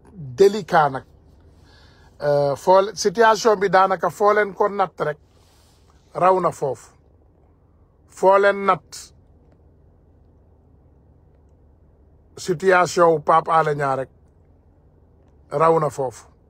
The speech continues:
Donc, euh, dama bëgg pour Sénégalais yi xam ne mbir mi du mbiru photo.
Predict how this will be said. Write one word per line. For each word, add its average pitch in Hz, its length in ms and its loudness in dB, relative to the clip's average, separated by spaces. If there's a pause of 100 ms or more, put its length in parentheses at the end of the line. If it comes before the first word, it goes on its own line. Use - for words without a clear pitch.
(960)
Donc, 165 400 0
euh, 165 320 4
dama 180 240 0
bëgg 185 280 -2
pour 180 160 -8
Sénégalais 170 600 -2
yi 165 220 -14 (340)
xam 160 380 -4
ne 135 160 -8 (1900)
mbir 160 380 -2
mi 208 180 0
du 170 140 0
mbiru 214 340 0
photo. 160 400 -2